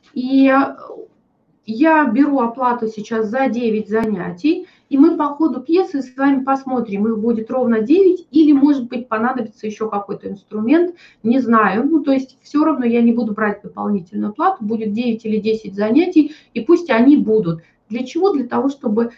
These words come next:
вы максимально пользу извлекли из этого тренинга. Поэтому что мне от вас нужно? А, чтобы вы заплатили до понедельника, до шести часов вечера, чтобы получить ссылку уже на закрытый эфир,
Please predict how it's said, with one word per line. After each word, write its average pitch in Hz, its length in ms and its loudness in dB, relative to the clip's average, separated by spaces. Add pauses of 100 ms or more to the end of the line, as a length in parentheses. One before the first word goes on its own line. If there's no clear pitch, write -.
(180)
вы 285 180 6
максимально 240 1000 2 (100)
пользу 285 340 2
извлекли 190 560 -2
из 175 120 -6
этого 214 340 0
тренинга. 160 580 -6 (340)
Поэтому 277 580 4 (100)
что - 240 0
мне 294 180 8
от 233 100 -6
вас 220 260 -2 (400)
нужно? 180 600 -2 (280)
А, 226 640 -4
чтобы 269 520 -2 (320)
вы 269 440 2 (460)
заплатили 269 720 -4
до 226 200 -4
понедельника, 214 800 -2
до 185 420 -2 (100)
шести 220 420 -6
часов - 380 -10
вечера, 202 380 -2
чтобы 214 340 -6
получить 226 520 -2
ссылку 220 540 -2
уже 190 260 -4
на 226 280 2
закрытый 208 720 -2
эфир, 202 400 -8